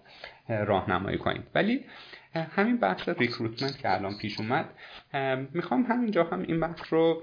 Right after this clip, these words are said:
اه، تمومش کنیم که پروسهٔ، اه، جذب خود شما چی جور بود؟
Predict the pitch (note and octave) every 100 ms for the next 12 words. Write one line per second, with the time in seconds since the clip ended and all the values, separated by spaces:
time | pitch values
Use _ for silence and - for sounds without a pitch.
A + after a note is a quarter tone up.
0 | - G#2 G#2 F#2+ - - - B2+ B2 F#2
1 | - G#2+ G2 F#2 - F#2+ - - - -
2 | - - F3+ E3+ F3 G#3 A3 G#3+ G3+ G3+
3 | B2+ A#2 G#2 G#2+ G2+ A#2 A2+ - G#2+ -
4 | G2+ G2+ A2 G#2+ A#2 A#2 F#2+ F#2+ F2 F2
5 | F2+ -